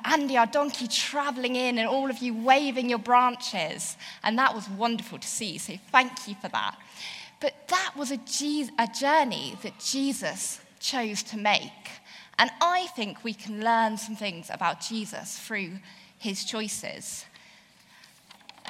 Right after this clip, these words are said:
It's a very familiar story in lots of ways, isn't it? We,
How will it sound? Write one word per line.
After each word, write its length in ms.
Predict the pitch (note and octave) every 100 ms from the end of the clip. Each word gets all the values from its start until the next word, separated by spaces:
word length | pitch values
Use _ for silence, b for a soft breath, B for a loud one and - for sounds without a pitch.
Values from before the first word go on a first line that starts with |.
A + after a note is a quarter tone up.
| - - -
It's 140 | -
a 60 | F#4+
very 260 | F#4 F#4
familiar 420 | F#4 D#4 D#4+ C4
story 420 | A3 - G#3 E3 D#3+
in 120 | G3+
lots 240 | G#3+ -
of 100 | F#3+
ways, 280 | F3+ D#3 F3
isn't 200 | F3 E3+
it? 160 | D#3 F#3+
We, 260 | A3+ G#3